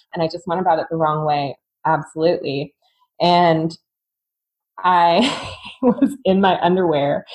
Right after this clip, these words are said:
with my room lights off. There's a little bit of sun coming through my curtains, but I couldn't do this with my lights on 'cause it was, like, too hard on me. But I sat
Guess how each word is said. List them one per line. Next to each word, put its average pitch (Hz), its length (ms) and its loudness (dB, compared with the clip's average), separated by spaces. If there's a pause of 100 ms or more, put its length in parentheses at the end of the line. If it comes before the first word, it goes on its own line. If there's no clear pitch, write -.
(280)
with 180 100 0
my 180 120 2
room 175 240 0
lights 151 280 0
off. 131 180 2
There's 175 120 2
a 165 60 -6
little 208 200 2
bit 240 80 4
of 233 100 2
sun 180 220 0
coming 170 240 0
through 175 120 -2
my 165 80 0
curtains, 190 520 0 (160)
but 214 140 2
I 139 240 0 (160)
couldn't 220 200 2
do 220 100 2
this 196 140 0
with 185 120 0
my 160 80 2
lights 143 260 2
on 139 160 0
'cause 165 100 -6
it 147 60 -4
was, 147 140 -6
like, - 100 -4 (200)
too 196 140 2
hard 143 180 2
on 143 120 -2
me. 165 260 -4 (360)
But 180 80 2
I 190 180 0
sat 165 240 0